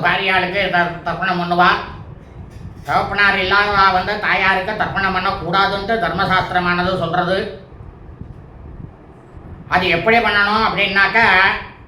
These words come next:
தாயார் சுமங்கலியா போயிருக்கா, ஆனா தகப்பனார் இருக்கார். தகப்பனார் இருந்தானா வர்க்கத்தினுடைய அந்த தர்மாக்களே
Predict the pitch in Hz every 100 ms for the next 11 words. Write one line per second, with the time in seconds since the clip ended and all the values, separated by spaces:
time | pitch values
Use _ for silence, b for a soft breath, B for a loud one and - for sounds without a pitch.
0 | - - - - - - - - - 143
1 | 196 202 202 196 196 202 202 202 196 185
2 | 185 190 214 202 - - - - - -
3 | - - - - - - - - - -
4 | - 147 190 202 196 151 - 208 190 180
5 | 185 196 - - - - - - - -
6 | - - - - - - 160 226 220 214
7 | 202 196 202 202 226 180 180 220 220 214
8 | 208 202 190 185 165 - - - - -
9 | - - - - - - - - - -
10 | - - - 175 190 185 165 147 123 -
11 | - - - - - - - - - 131
12 | 165 208 208 208 220